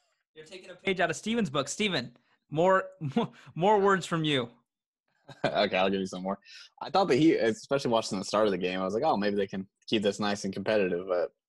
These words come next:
Speaker 2: after those first, like, eight minutes, uh, they, they didn't have a chance after that. They was, it was game over. And, uh, K C P looked like a Finals M V P for about five minutes, and then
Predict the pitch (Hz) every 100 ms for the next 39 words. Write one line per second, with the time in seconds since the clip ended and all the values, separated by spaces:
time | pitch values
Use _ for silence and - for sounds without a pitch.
0 | _ 101 104 104 92 - 101 95 92 90
1 | - 101 104 101 104 120 - - - _
2 | _ _ 98 101 95 95 90 - _ _
3 | - - 131 120 80 107 107 90 - 87
4 | - 73 - 92 90 - - - 101 98
5 | - _ _ _ _ _ 104 101 - 95
6 | 90 92 92 104 - - 98 92 90 90
7 | - - - _ _ _ _ _ _ _
8 | _ - 139 127 113 127 110 104 104 101
9 | 98 110 101 101 98 95 98 104 98 -
10 | 95 92 92 - - - 98 98 101 98
11 | 104 101 95 95